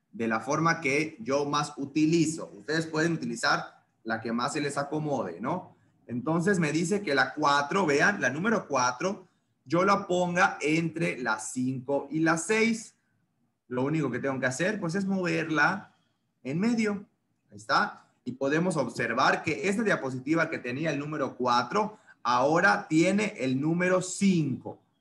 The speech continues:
que es entre la cuatro y la seis. Excelente.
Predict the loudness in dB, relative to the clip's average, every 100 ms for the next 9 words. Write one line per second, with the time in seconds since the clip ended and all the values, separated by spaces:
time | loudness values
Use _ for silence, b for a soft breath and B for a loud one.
0 | _ -2 2 2 2 -2 -12 _ _ _
1 | _ _ _ _ _ _ _ _ _ _
2 | 0 2 0 0 0 0 -2 -4 -4 -4
3 | -2 -2 -2 0 0 0 0 -2 -2 -8
4 | _ _ _ _ -12 -6 -2 -2 -4 -8